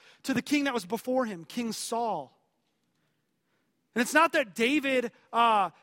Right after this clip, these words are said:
didn't sin as much as King Saul or didn't do as bad. Actually, it seems like David outdid Saul in sin.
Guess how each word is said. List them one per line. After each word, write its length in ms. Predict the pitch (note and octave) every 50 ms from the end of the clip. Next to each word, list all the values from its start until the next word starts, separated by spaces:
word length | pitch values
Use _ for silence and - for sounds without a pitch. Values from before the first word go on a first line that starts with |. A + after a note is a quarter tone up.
| _ -
didn't 320 | F3+ C#4 C#4+ C#4 C4 - _
sin 400 | - - - - - C4+ C#4 C#4+
as 120 | C4+ A3 F#3
much 220 | A#3 A#3 A3+ -
as 160 | A3+ A3 -
King 220 | - - A#3 G#3+ G3+
Saul 340 | - - G#3+ G#3+ A3+ A#3
or 60 | A#3 A3+
didn't 320 | F#3 A#3+ C4 C4 A#3 F#3+
do 340 | A3 B3+ C4 C4 B3+ A#3 - - - - - -
as 260 | B3+ B3+ B3+ B3+ G3
bad. 440 | F3+ D#3+ G#3+ F#3+ G#3+ B3 A#3 A3+ A3+
Actually, 380 | A#3 C#4+ - - D#4 D#4+ D4+
it 280 | C4 A#3+ A#3 - A#3+ G#3+
seems 240 | - B3+ D#4 F4 D#4+
like 160 | D#4+ C4+ G3
David 320 | F#3 A#3 C#4+ D#4+ D4 C4+ A3
outdid 540 | A#3 C#4 D4 C4 G3 - A3+ C4+ D#4+ D#4
Saul 380 | A3+ - - B3+ A3+ G3+ F#3+ F#3+
in 120 | G3 F#3
sin. 400 | F3+ - - G3 F3+ E3+ D#3 D3